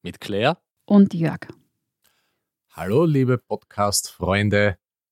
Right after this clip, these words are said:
Speaker 1: Heute begrüßen wir euch zur schon neunzehnten Folge unseres Podcasts.
Speaker 2: Heute mit dem Thema Streiten, Diskussionen und Streitkultur.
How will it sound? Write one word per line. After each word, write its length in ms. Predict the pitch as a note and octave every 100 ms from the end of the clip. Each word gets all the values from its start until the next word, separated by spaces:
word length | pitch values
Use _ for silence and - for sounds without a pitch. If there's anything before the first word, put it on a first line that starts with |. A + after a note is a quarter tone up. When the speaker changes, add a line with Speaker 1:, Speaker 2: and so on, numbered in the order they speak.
| _ _
Speaker 1:
Heute 300 | F2+ G#2+ -
begrüßen 440 | F#2+ F2 F#2+ - F2
wir 140 | E2+
euch 260 | D#2+ D#2+ -
zur 320 | - E2 D#2+
schon 340 | - D#2 D#2
neunzehnten 680 | E2 G2 G#3+ - E3 D#3 B2
Folge 340 | - G2 G2+
unseres 360 | F#2+ F#2 G#2+ -
Podcasts. 840 | - B2+ - F2 C#2 - - - - _ _ _ _ _
Speaker 2:
Heute 260 | G#3+ A3
mit 220 | B3+ G#3 -
dem 180 | G3
Thema 400 | F3+ F#3 G#3 G#3 - _
Streiten, 680 | - F#3+ F#3 A3 - D4 - _ _
Diskussionen 840 | G3 - - - G3+ F#3 G#3 D4 - _ _
und 180 | F#3+ F#3+
Streitkultur. 760 | - D#3 D3+ - E3 C3 C#3+